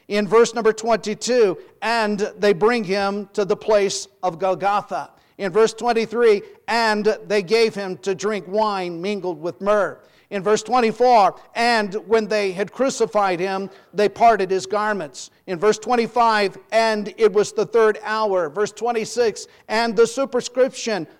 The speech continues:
of his accusation was written over the King of the Jews." And I, I point out to you that, that word "and," a little word.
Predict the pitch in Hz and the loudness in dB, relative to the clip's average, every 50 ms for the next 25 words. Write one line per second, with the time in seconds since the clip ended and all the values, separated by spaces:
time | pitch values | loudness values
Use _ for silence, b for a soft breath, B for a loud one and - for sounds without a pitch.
0 | B - 202 196 196 190 202 170 190 202 196 - - 190 190 165 - 208 202 196 | B 0 2 2 2 2 -2 -2 -2 -4 -4 -4 -4 -6 -6 -4 -4 -4 -4 -4
1 | 180 - - 185 170 156 156 156 170 180 151 - 165 180 196 185 190 190 190 196 | -6 -8 -12 -12 -12 -12 -12 -12 -12 -12 -12 -10 -6 -6 -6 -4 -4 0 2 2
2 | 202 170 165 170 151 175 170 - - 214 208 185 170 165 156 147 b b b b | 2 2 -2 -6 -8 -8 -10 -8 -10 -8 -8 -6 -6 -8 -10 -10 b b b b
3 | b - 185 175 151 180 151 113 135 196 190 165 147 - - 185 175 160 b b | b -2 -2 0 0 -4 -6 -6 -6 -6 -6 -6 -6 -8 -12 -12 -12 -14 b b
4 | b b b - 185 - - 214 190 - - 233 262 277 262 247 254 269 262 - | b b b -10 -10 -8 -4 -6 -6 -2 2 2 4 4 4 2 0 0 -2 -4
5 | - 226 214 202 202 190 160 208 190 185 185 - - 190 190 185 185 - 185 196 | -6 -6 -4 -2 -4 -2 -2 -2 -4 -4 -6 -10 -8 -8 -8 -8 -8 -8 -2 0
6 | 220 226 220 214 208 202 185 214 - - - 202 202 196 190 180 156 139 123 123 | 2 4 4 4 2 0 -2 -4 -10 -12 -14 -10 -10 -8 -8 -8 -8 -10 -12 -14
7 | 127 - - _ _ _ - 170 170 185 190 185 170 175 202 202 185 165 131 113 | -18 -20 -20 _ _ _ -6 -6 -2 -2 -2 -2 0 0 0 2 2 0 -2 -4
8 | - | -12